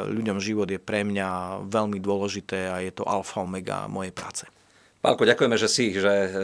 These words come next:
Speaker 2: si medzi nami, e, že si zostal v tejto krajine aj napriek rôznym ponukám žiť, e, všemožne všade vo svete.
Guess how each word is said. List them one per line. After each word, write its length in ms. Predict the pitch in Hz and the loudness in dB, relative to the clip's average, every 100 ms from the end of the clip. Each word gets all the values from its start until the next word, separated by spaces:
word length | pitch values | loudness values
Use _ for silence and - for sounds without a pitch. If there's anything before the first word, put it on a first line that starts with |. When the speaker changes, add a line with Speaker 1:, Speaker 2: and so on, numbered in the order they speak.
| 95 | -2
Speaker 2:
si 160 | 90 143 | 0 2
medzi 240 | 123 117 | 2 2
nami, 240 | 117 107 90 | 2 2 0
e, 320 | 110 101 92 | 0 0 0
že 80 | 107 | -2
si 100 | 113 104 | -2 -2
zostal 320 | 101 135 123 | 0 4 4
v 80 | 110 | 4
tejto 160 | 131 - | 2 6
krajine 480 | 131 131 135 139 117 | 6 6 6 6 6
aj 80 | |
napriek 400 | 120 123 131 - | 4 4 0 -2
rôznym 480 | 110 104 117 131 131 | -2 2 4 4 4
ponukám 320 | 127 131 123 | 2 4 4
žiť, 220 | 101 120 - | 4 0 -2
e, 40 | - - 104 98 95 98 - - - | -6 -6 -6 -4 -6 -12 -16 -6 4
všemožne 480 | 131 127 117 117 | 6 6 2 0
všade 240 | - 117 110 | 4 4 4
vo 80 | 110 | 2
svete. 480 | 120 123 143 151 | 0 4 4 4